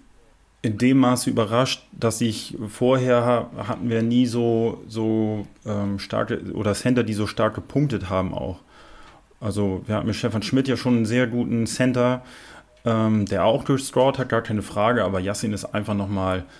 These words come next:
noch mal eine Spur extremer. Ähm, und dann ansonsten so richtig rausheben, also Chris hat natürlich, drückt natürlich seinen Stempel auf mit seiner Qualität, gar keine Frage.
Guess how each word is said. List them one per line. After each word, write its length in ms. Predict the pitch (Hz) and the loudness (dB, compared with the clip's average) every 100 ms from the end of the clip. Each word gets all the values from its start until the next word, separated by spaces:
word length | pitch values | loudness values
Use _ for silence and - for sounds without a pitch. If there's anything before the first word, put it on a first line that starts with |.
| - - _ _ - | -20 -20 _ _ -6
noch 120 | 101 | -2
mal 100 | 104 | 0
eine 140 | 95 | 0
Spur 540 | 87 - - 98 90 82 - _ _ _ | -2 -4 -2 0 0 -2 -10 _ _ _
extremer. 760 | - - - - 101 95 87 80 - - - - - _ _ - | -12 -8 -8 -6 -4 -4 -6 -10 -16 -20 -20 -20 -20 _ _ -6
Ähm, 580 | 98 92 90 87 82 92 - - - _ - - _ - | -4 -2 -4 -6 -8 -12 -18 -20 -20 _ -20 -20 _ -10
und 240 | 101 92 | -6 -4
dann 480 | 101 107 120 120 117 - - - | -2 0 2 0 -2 -10 -20 -8
ansonsten 1040 | 101 98 110 123 - 120 120 120 123 120 - - - - - - - - _ - - _ _ _ | -4 -2 0 0 0 0 2 2 0 -2 -10 -20 -20 -20 -20 -20 -20 -20 _ -20 -20 _ _ _
so 140 | 104 107 | -10 -8
richtig 280 | 110 117 101 | -6 -4 0
rausheben, 880 | 107 135 - 151 143 139 135 107 | 2 2 0 0 2 2 0 -2
also 180 | 104 104 | -2 -2
Chris 320 | 107 127 127 | -2 -2 -2
hat 100 | 131 | -2
natürlich, 720 | 120 104 120 113 110 - - - - - - 69 95 101 - | -4 -2 0 2 0 -6 -14 -16 -14 -12 -10 -10 -10 -14 -8
drückt 200 | 107 120 | -4 0
natürlich 320 | 117 - 113 | 0 0 0
seinen 160 | 110 104 | 0 0
Stempel 340 | - 120 123 | 0 0 2
auf 280 | - 117 107 | 2 2 2
mit 100 | 104 | 0
seiner 220 | 113 110 | 0 -2
Qualität, 420 | - 104 - 120 | -2 -4 -2 -2
gar 140 | 113 110 | 0 0
keine 200 | 107 95 | 0 -2
Frage. 600 | - 104 120 127 139 | -2 0 0 0 -2